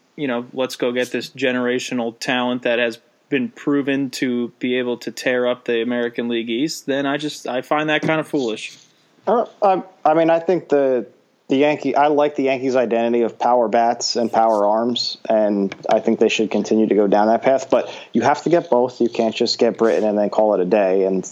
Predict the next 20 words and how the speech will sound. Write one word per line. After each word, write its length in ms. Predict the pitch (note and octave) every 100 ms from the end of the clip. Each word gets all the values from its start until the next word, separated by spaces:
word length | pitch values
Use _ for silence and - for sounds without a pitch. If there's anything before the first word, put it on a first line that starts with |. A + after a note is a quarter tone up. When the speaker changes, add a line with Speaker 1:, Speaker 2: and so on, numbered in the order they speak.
| -
Speaker 2:
be 80 | -
like, 160 | F#2+ A2
"Oh, 120 | C4
well, 180 | D#3+ A2+
we 100 | G#2+
got 340 | A#2+ A#2 - - - - _ _ _ _ -
Tulowitzki." 600 | - C3 E3 G3 - G2
That, 280 | F#2+ G#2+ -
that's 260 | A2+ G#2+ -
not 240 | G#2+ -
good 140 | G2+ E2
enough. 460 | C2 C2+ - - - _ -
Um, 420 | G2+ F2 F2 E2+ - _ _ _ _ -
it's 640 | - G2+ - - - - - - - - - - -
the, 160 | C3 A#2
the, 340 | C3 C#3+ E3+
the 140 | C3+ D3+
way 180 | F#3 G#3
that 220 | G3+ G3
they're 340 | E3 D#3 C3+